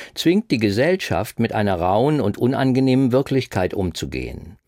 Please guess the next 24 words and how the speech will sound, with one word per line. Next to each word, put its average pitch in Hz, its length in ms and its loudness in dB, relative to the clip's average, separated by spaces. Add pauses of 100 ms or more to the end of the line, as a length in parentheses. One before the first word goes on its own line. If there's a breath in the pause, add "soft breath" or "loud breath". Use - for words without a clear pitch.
(480)
Es 110 140 -2
braucht 147 340 -2
freie 131 300 2
Menschen, 135 640 0 (180 loud breath)
die 113 100 2
gelassen 113 420 2
respektieren, 123 920 0 (200 loud breath)
dass 143 180 -2
auch 160 140 0
andere 170 420 2
sich 101 220 -2
die 131 100 0
Freiheit 104 480 0
nehmen, 107 480 2 (120)
und 113 120 0
zwar 123 200 0
auf - 140 0
eine 143 300 0
womöglich 131 540 2
irritierende 117 560 0
Weise. 80 420 -2 (480)
Kurz 190 300 0
und 120 160 2
gut, 123 400 2